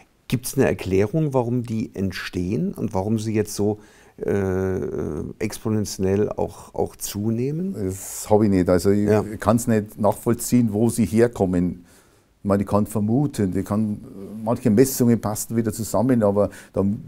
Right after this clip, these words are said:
Speaker 2: würde ich Aussage machen, die ich nicht beweisen kann. Und
Speaker 1: Ist schon
Speaker 2: sowas
Speaker 1: klar.
Speaker 2: wär auch nicht richtig
Speaker 1: Aber
Speaker 2: in diesem Fall.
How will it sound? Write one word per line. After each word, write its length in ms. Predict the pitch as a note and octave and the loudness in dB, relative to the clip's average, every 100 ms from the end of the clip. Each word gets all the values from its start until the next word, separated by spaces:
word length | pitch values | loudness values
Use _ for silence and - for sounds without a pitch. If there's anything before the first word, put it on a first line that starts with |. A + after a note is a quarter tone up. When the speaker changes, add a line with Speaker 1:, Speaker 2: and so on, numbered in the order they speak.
| A2+ | 0
Speaker 2:
würde 200 | A#2 A#2+ | 4 6
ich 40 | |
Aussage 500 | E2 A2+ - B2+ C3 | 4 2 0 0 2
machen, 380 | A#2+ A#2 C3 B2 | 0 -2 -2 -4
die 120 | A2 A2 | -2 -2
ich 40 | |
nicht 100 | G#2+ | -2
beweisen 440 | A2 F2 F2 G2+ F#2+ | -2 -2 0 0 -4
kann. 140 | D#2+ F2 | -6 -6
Und 80 | F2 | -2
Speaker 1:
Ist 100 | D#3 | 2
schon 160 | - A#2+ | 4 4
Speaker 2:
sowas 300 | B2+ - - | 4 0 -2
Speaker 1:
klar. 120 | G2+ | 2
Speaker 2:
wär 140 | A2 | 4
auch 60 | A#2 | 4
nicht 140 | G#2 | 2
richtig 240 | G2 - C3+ | 2 2 6
Speaker 1:
Aber 180 | C#3 A#2 | 8 6
Speaker 2:
in 60 | |
diesem 160 | F2 F2+ | 4 -4
Fall. 180 | F2+ | -2